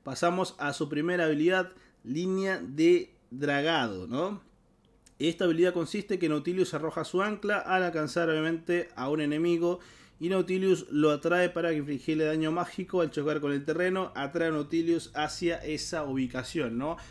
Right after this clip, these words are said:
El ancla realmente se puede utilizar obviamente para, eh, conectar con enemigos, pero también se utiliza con el terreno, así que ojito porque eso también le da un poco más de movilidad a Nautilus, incluso también le da escape, ¿no? Lo puedes utilizar para ir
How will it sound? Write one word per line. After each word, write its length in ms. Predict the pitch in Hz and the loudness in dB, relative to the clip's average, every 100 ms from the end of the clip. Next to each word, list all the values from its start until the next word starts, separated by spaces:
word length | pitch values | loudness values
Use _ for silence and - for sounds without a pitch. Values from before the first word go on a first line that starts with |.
| - - - | -20 -18 -2
El 200 | 143 180 | 4 4
ancla 320 | 247 233 220 | 4 4 4
realmente 340 | 202 233 254 | 4 0 0
se 140 | 220 185 | -2 -2
puede 140 | 220 | -2
utilizar 300 | 208 185 185 | -4 -2 -2
obviamente 320 | 180 180 160 | 0 0 -2
para, 560 | 135 147 139 135 120 - | -2 0 2 2 -2 -6
eh, 420 | 123 127 127 123 117 | -8 -4 -2 -4 -4
conectar 400 | 127 123 175 175 | -4 -2 0 0
con 160 | 180 | -2
enemigos, 420 | 165 170 202 240 - | 0 -2 0 -2 0
pero 180 | 247 240 | 0 0
también 360 | 220 226 240 | 0 2 2
se 80 | 220 | 0
utiliza 340 | 175 190 202 | -2 -2 -2
con 140 | 175 165 | 0 0
el 120 | 139 | 0
terreno, 440 | 139 139 175 147 | -2 0 0 0
así 160 | 117 151 | -2 -4
que 80 | 160 | -4
ojito 400 | 151 165 185 165 | -2 -2 -2 -2
porque 240 | 151 139 | -2 -4
eso 160 | 151 156 | -4 -4
también 260 | 156 139 | -4 -2
le 60 | 147 | 0
da 80 | 147 | 0
un 60 | |
poco 180 | 147 147 | -2 -4
más 160 | 151 143 | -4 -2
de 60 | |
movilidad 540 | 143 135 127 131 156 156 - - - - | -2 0 0 2 2 -2 -10 -20 -20 -6
a 80 | |
Nautilus, 560 | 180 196 214 214 214 - - | -2 -2 0 0 0 -4 -2
incluso 640 | 220 214 226 226 233 214 | 0 2 0 2 0 0
también 240 | 170 180 | -2 -2
le 60 | 180 | -2
da 80 | 175 | -2
escape, 500 | - 180 147 - 101 | -2 -2 -2 -4 -6
¿no? 260 | 123 185 - - - - | -6 -6 -10 -20 -20 -18
Lo 80 | 120 | -4
puedes 180 | 156 151 | -2 -2
utilizar 500 | 156 143 131 151 - | -2 -2 0 -2 -2
para 440 | 127 139 170 - - | -2 0 -2 -4 -10
ir 340 | 123 147 156 | -2 -2 -2